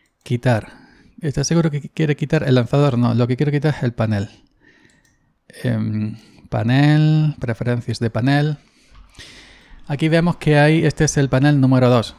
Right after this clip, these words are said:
¿veis? Panel número dos. Y el panel número uno sería el superior, el de arriba. ¿Ok? Y este sería el panel número dos. Entonces lo que vamos a hacer es quitar el panel número dos.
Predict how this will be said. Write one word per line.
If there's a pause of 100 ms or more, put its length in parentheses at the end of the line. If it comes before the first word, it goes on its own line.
(120)
¿veis? (480)
Panel
número
dos. (1500)
Y
el
panel
número
uno
sería
el
superior,
el
de
arriba. (600)
¿Ok? (220)
Y
este
sería
el
panel
número
dos. (1500)
Entonces
lo
que
vamos
a
hacer
es
quitar
el
panel
número
dos.